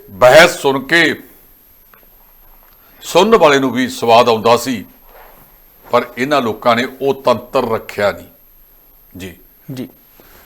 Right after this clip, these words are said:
Speaker 2: ਸੋ ਨਾਲ ਹੀ ਗੱਲ ਕਰਨਾ ਢਿੱਲ ਸਾਹਿਬ, ਤ੍ਰਿਣਮੂਲ ਕਾਂਗਰਸ ਦੇ ਵੱਲੋਂ ਵੀ ਸ਼ੰਭੂ ਬਾਰਡਰ ਦੇ ਵਿੱਚ ਜੋ ਨੌਜਵਾਨਾਂ ਦੇ ਉੱਤੇ ਉਹਨਾਂ ਦੇ ਪਾਸਪੋਰਟ ਤੇ ਵੀਜ਼ੇ ਰੱਦ ਕਰਨ ਦੀ ਗੱਲ ਕੀਤੀ ਗਈ, ਉਹਦੀ ਹਮਾਇਤ ਕੀਤੀ ਗਈ, ਉਹਨਾਂ ਨੇ ਚਿੱਠੀ ਲਿਖੀ ਹੈ ਜੀ।
Speaker 1: ਬੁਲਾਰੇ ਨੇ ਜੀ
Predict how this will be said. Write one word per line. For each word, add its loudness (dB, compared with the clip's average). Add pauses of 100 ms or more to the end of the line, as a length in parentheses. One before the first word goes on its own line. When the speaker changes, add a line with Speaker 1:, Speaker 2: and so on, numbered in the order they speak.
(160)
Speaker 2:
ਸੋ -8
ਨਾਲ -2
ਹੀ -4
ਗੱਲ -2
ਕਰਨਾ -2
ਢਿੱਲ -8
ਸਾਹਿਬ, 2
ਤ੍ਰਿਣਮੂਲ -6
ਕਾਂਗਰਸ -4
ਦੇ -8
ਵੱਲੋਂ 0
ਵੀ -4
ਸ਼ੰਭੂ -6
ਬਾਰਡਰ 0
ਦੇ -4
ਵਿੱਚ -10
ਜੋ -4
ਨੌਜਵਾਨਾਂ -6
ਦੇ -6
ਉੱਤੇ -6 (320)
ਉਹਨਾਂ -4
ਦੇ 0
ਪਾਸਪੋਰਟ 0
ਤੇ -6
ਵੀਜ਼ੇ -6
ਰੱਦ 2
ਕਰਨ -2
ਦੀ -6
ਗੱਲ -2
ਕੀਤੀ -8
ਗਈ, -6
ਉਹਦੀ -6
ਹਮਾਇਤ -4
ਕੀਤੀ -8
ਗਈ, -8
ਉਹਨਾਂ -6
ਨੇ -8
ਚਿੱਠੀ -8
ਲਿਖੀ -10
ਹੈ -14
ਜੀ। -20 (2250)
Speaker 1:
ਬੁਲਾਰੇ 8
ਨੇ 6
ਜੀ 2